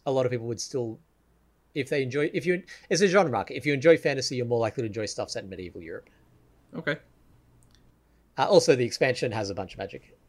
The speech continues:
Speaker 2: Yeah, that's fair. That's fair.
Speaker 1: Uh, actually, not necessarily a bunch. The next expansion will have a bunch of magic. The first expansion only had a few.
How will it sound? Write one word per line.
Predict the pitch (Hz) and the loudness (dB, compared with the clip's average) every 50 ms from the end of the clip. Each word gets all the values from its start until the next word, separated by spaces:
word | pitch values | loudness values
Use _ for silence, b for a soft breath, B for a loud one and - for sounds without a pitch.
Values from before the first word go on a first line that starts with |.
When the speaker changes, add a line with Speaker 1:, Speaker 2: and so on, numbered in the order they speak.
| - | -8
Speaker 2:
Yeah, | - 120 - - - | -6 -6 -6 -6 -8
that's | - 104 107 - | -12 -12 -12 -12
fair. | - - - - - - - - _ _ _ _ - | -14 -16 -16 -16 -20 -20 -20 -20 _ _ _ _ -20
That's | - 135 120 | -20 -20 -18
fair. | - - - - - - - - _ _ _ - - _ _ _ _ _ _ - | -18 -18 -18 -18 -20 -20 -20 -20 _ _ _ -20 -20 _ _ _ _ _ _ -4
Speaker 1:
Uh, | 185 202 220 | -2 -2 -2
actually, | 220 - 262 254 | -2 -4 -6 -6
not | 269 302 285 | -6 -6 -8
necessarily | 202 - - 131 117 | -6 -4 -4 -4 -4
a | 92 | -4
bunch. | - 104 101 - - - - - | -6 -8 -10 -12 -14 -18 -16 -8
The | - 139 139 | -4 -2 0
next | 131 151 147 - - | 2 2 2 2 -2
expansion | 113 - - 101 92 - 104 | -8 -8 -8 -10 -10 -8 -10
will | 98 90 | -10 -10
have | 85 | -10
a | |
bunch | 95 92 87 - | -12 -14 -14 -14
of | |
magic. | - 85 80 - 85 - | -14 -14 -14 -16 -16 -16
The | - | -12
first | 90 113 101 92 98 | -8 -8 -8 -8 -10
expansion | 92 - 98 92 - - 95 | -12 -14 -14 -14 -14 -16 -16
only | 92 90 95 | -16 -14 -14
had | 101 98 | -14 -14
a | |
few. | - - 107 107 | -14 -14 -16 -16